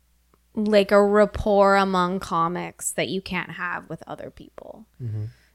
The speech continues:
Speaker 1: You know, there's other things you can do and say and get away with that
Speaker 2: Wow,
Speaker 1: you wouldn't
Speaker 2: true.
Speaker 1: be able to do with some, like, if,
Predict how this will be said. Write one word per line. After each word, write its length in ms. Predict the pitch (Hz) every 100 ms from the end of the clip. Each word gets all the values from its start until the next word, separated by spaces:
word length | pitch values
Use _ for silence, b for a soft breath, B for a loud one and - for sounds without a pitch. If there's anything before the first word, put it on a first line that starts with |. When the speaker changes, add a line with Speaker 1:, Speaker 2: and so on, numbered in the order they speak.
| _
Speaker 1:
You 180 | 196 165
know, 200 | 151 123
there's 240 | 196 202 -
other 320 | 226 226 220
things 400 | - 220 220 214
you 100 | 233
can 300 | 226 240 226
do 300 | 233 240 240
and 180 | 240 269
say 720 | - - 226 226 254 302 330
and 260 | 285 247 247
get 200 | 262 240
away 500 | 240 226 220 202 220
with 440 | 240 240 294 330
that 120 | - 233
Speaker 2:
Wow, 120 | 240
Speaker 1:
you 80 | 240
wouldn't 280 | 247 247 254
Speaker 2:
true. 80 |
Speaker 1:
be 260 | 233 240 240
able 260 | 226 226 220
to 160 | -
do 480 | 202 - 226 220 220
with 180 | 202 208
some, 480 | - - 196 208 208 B B B
like, 280 | 254 240 - -
if, 240 | 247